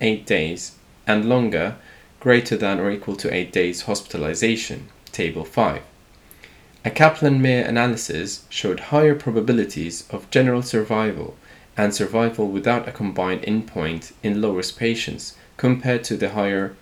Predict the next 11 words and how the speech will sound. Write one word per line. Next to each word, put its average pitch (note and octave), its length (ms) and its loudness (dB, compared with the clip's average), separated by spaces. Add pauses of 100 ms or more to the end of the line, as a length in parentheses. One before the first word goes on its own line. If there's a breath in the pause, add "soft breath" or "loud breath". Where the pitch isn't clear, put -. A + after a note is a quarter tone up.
(320)
risk - 320 -2 (180)
group. D2+ 240 -2 (1200 loud breath)
There G2+ 120 2
were G2 100 2
no B2+ 220 6
significant C3 540 2
differences E2+ 640 -2
in F#2+ 100 -2
the G2+ 80 -2
Kaplan-Meier G2 640 -2
analysis G2+ 800 -2